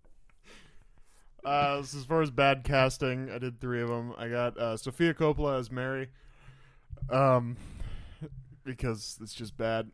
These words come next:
Uh, Sean Connery as Michael Corleone. I think that's good, and they're, they're kind of parallel at this point in, in, uh,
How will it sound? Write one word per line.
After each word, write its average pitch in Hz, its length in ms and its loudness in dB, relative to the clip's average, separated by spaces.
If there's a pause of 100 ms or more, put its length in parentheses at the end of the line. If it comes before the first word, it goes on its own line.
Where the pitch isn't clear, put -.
(140)
Uh, 117 220 -4
Sean 147 320 2
Connery 139 420 2
as 123 100 0
Michael 127 360 -4
Corleone. 123 640 -2 (500)
I 120 60 -12
think 107 100 -12
that's 107 220 -12
good, 113 260 -6
and 110 220 -6
they're, 110 160 -2 (500)
they're 151 140 -2
kind 180 300 2
of 123 160 2 (560)
parallel 117 480 2
at 107 140 -6
this 117 180 -6
point 113 340 -6
in, 107 320 -12
in, 104 280 -10
uh, 95 280 -6